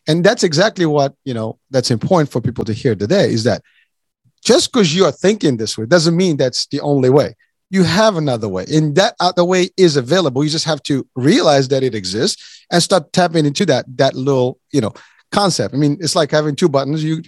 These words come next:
like, blue pill, red pill, you know, you just have to get the right pill, <laughs> you know, and switch it, switch the medication on you, and that's it. But, but that's exactly, switching the mindset is a key. If I, like, we see everything negative, negative, negative, you're gonna see all negative. You keep saying, "I can't do this," you're not gonna do this.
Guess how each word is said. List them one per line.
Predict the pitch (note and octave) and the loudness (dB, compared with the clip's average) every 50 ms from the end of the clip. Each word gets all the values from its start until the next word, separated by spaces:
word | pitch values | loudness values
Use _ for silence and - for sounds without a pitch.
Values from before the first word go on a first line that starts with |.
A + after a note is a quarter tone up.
| _ - - _ - | _ -20 -16 _ -4
like, | C#3+ C3 | -4 0
blue | C3 D3 D#3+ D#3 | 2 2 2 4
pill, | - E3+ D#3 | 4 2 2
red | D#3 D#3 D3 C3 | 2 2 0 -2
pill, | - - F#2 F#2+ | -4 -8 -8 -8
you | G#2 G#2+ | -8 -6
know, | G#2+ | -6
you | G#2+ A2 | -6 -6
just | G#2+ A2+ A#2+ - | -4 -4 -4 -2
have | C3 B2 A#2 | -4 -4 -4
to | - C3 | -6 0
get | B2+ D3+ D3 C#3 | 0 0 2 4
the | D3+ | 2
right | D3+ E3 D#3+ D3 | 2 2 0 0
pill, | - - G2 F#2 - - - G#3 - - E3+ | -4 -6 -6 -6 -6 -2 0 0 0 0 -4
<laughs> | - - - - - - | -8 -8 -12 -14 -10 -2
you | - D#3+ D3 | 2 2 4
know, | C#3+ C#3+ C#3+ | 4 4 4
and | D3 C#3+ C3+ | 2 2 2
switch | - D#3+ D#3 D3 - - | 2 2 2 2 2 0
it, | D#3 C#3 - - - _ | -2 -4 -4 -8 -14 _
switch | - - F3 F3 D#3+ - | 0 2 4 4 2 2
the | D#3+ F3 | 0 2
medication | E3+ E3+ F3 E3+ E3+ E3+ G3+ G#3 G3+ - - D#3 | 2 4 4 2 2 0 -2 -2 -2 -2 -6 -8
on | C#3 B2+ C3 C#3 | -8 -6 -4 -2
you, | C#3 C#3+ D3+ | -2 -2 -2
and | D3+ D3 | 0 -2
that's | D#3 D3+ - | -2 -2 -2
it. | - A3 - C#3+ | -4 -4 -2 -2
But, | E3+ E3 - _ _ _ _ _ - | -2 -2 -2 _ _ _ _ _ -6
but | C#3+ | 0
that's | D3 G#3+ C4+ - - | 2 2 2 2 0
exactly, | G3 F#3+ E3+ E3 A#3 - - A3 E3 C3 | -2 -2 0 0 0 0 0 0 -2 -2
switching | - - E3+ F#3 F3 G3 F3+ | 0 0 0 2 2 0 0
the | E3 D3+ | 0 0
mindset | D3+ F#3+ G#3+ A3+ G3 - - C3 C#3 E3 - _ | 0 -2 -2 -2 -4 -4 -4 -4 -4 -6 -8 _
is | - D3 C#3+ C3+ | -4 -2 -2 -2
a | D3+ | -2
key. | C#3+ - A#3 F#3+ B2 | -4 -4 -2 -2 -2
If | A2+ - - - | -2 -4 -8 -4
I, | - C3 C3+ D3 - | 0 0 0 0 0
like, | C#3+ C#3+ C3 B2 - | 0 0 0 0 2
we | D3 D3+ E3 | 2 2 2
see | - - E3 | 2 4 4
everything | D#3 D#3 D#3 E3 D3+ - D#3 C3+ | 4 4 4 0 0 0 0 0
negative, | C3+ C#3 C#3 C3 C#3+ C#3 C#3+ B2 | 0 -2 0 0 2 2 2 2
negative, | A#2+ C3 B2+ A2+ B2+ A#2 A2 G2+ | 0 -4 -4 -4 -4 -4 -4 -6
negative, | F#2+ F#2+ F#2 F2 G#2 A2+ C#3+ E3+ F#3 E3+ D3 | -6 -8 -6 -4 -2 -2 -2 -2 -2 -2 -2
you're | C3+ | -2
gonna | C3 C3 A#2+ A2+ | -2 -2 -2 -2
see | - - - A#2+ | -2 -2 -4 -4
all | - - A2 A#2 | -2 -2 -2 0
negative. | A#2+ C3 B2+ B2+ G2+ G2 | -2 -2 -2 -4 -4 -4
You | A#2+ C#3 | -6 -8
keep | C#3+ - D#3 C3 | -4 -2 -2 0
saying, | - - D3 C#3+ | 0 0 2 2
"I | C3 B2 | 2 0
can't | - - C#3 C3 A#2 G#2+ | 0 0 -2 -2 0 0
do | C3 C#3+ | 0 0
this," | C3 A2 A2 A2 - - | 2 0 0 -2 -4 -2
you're | - C3+ B2+ | 0 0 2
not | A#2 C3+ D3+ | 2 0 0
gonna | D3 C3+ G#2+ G2 | -2 -4 -8 -8
do | F#2 G2 F2 | -8 -8 -8
this. | - - - - | -10 -10 -14 -16